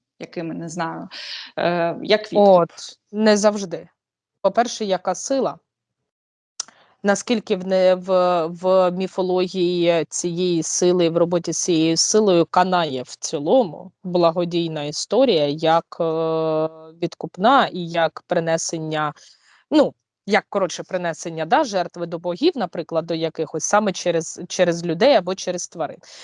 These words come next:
Speaker 2: В деяких традиціях канає, в деяких воно нікому не впало, вибачте, вообще, начорт, не впало нікому. Е, от, і не вважається за якесь таке особливе підношення. Але, але перевести гроші на картку не рахується.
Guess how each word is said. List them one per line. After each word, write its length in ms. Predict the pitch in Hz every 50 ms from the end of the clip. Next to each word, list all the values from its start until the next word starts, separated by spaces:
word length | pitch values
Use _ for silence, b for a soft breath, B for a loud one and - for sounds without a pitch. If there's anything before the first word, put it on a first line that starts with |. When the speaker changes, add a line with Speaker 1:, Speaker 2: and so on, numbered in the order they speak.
| B B
Speaker 2:
В 80 | - 180
деяких 460 | 170 240 320 427 370 - - 185 -
традиціях 580 | - 175 160 156 170 220 - - - 233 220 _
канає, 380 | - - 180 170 143 - - 156
в 80 | 180
деяких 560 | 175 170 185 254 302 277 - - 165 151 - -
воно 300 | 160 156 175 202 233 208
нікому 420 | 160 170 170 - 175 175 185 185
не 80 | 185 175
впало, 420 | - - - 175 135 - 90 107
вибачте, 520 | 139 165 143 - - - - - - -
вообще, 400 | 156 175 175 175 - - 165 143 -
начорт, 460 | 175 175 156 - - - - _ -
не 80 | 180 175
впало 420 | - - - 156 - - - - _ _ _ -
нікому. 400 | 190 180 170 - - - - - B B B B B B B B B B B
Е, 160 | 190 185 185
от, 220 | 175 170 185 165 -
і 140 | - 160 208
не 140 | 208 208 202
вважається 720 | 185 180 202 202 196 196 156 151 143 139 - - - 151
за 120 | 151 - 165
якесь 380 | 160 160 156 - 165 151 - -
таке 380 | - 170 - 180 156 143 - -
особливе 480 | - 175 - - 180 180 180 170 170 160
підношення. 680 | - 175 165 165 165 151 - - - 170 175 - - -
Але, 460 | - 214 240 285 320 320 233 151 123 _ _ _ _ _ _
але 380 | - 196 208 220 202 175 139 - - _ _ _ _ _ _
перевести 480 | - 180 185 220 240 269 262 - - 185
гроші 400 | 160 185 214 226 - - - 165
на 100 | 165 147
картку 520 | - - - 381 359 - - _ - - _ _ _ _ _ _ _ _ -
не 120 | 170 175
рахується. 680 | 220 247 247 - 190 165 139 - - - - - -